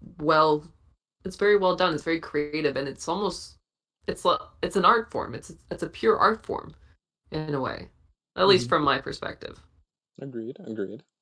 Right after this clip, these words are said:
Speaker 2: I do agree, because that's the point, is that when you treat something as an art, instead of something to, "Oh, le-, let's make cash out of this,"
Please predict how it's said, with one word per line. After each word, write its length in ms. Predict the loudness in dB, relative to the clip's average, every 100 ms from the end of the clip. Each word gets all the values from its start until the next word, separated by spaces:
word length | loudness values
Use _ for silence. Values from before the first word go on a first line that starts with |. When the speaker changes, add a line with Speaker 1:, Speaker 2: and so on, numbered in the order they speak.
| _ _ _ _ _ _ _ _ _ _ _ _ _ _ 0
Speaker 2:
I 160 | 2 2
do 200 | 2 0
agree, 260 | 2 0
because 420 | 0 0 0 0 4
that's 280 | 4 6
the 100 | -2
point, 400 | -4 -4 -2 -4 -2
is 220 | -4 -2
that 340 | -2 -2 -4
when 300 | -2 0 0
you 100 | -4
treat 460 | -6 -12 -8 -8 -10 -20 -20 _ -20
something 580 | -14 -2 0 0 -8 -4
as 200 | -2 -2
an 160 | -2 -4
art, 380 | -2 -2 -2 -8 -20 _ _ _ _ _ _ _ _ _ _ -4
instead 360 | -4 0 0
of 100 | 0
something 580 | -2 0 0 2 0 0
to, 180 | -2 -4
"Oh, 120 | 0 2
le-, 240 | 2 2
let's 260 | 0 -4 -2
make 200 | -4 -4
cash 340 | -8 -6 -4
out 120 | -2 -4
of 60 |
this," 340 | -4 -10 -12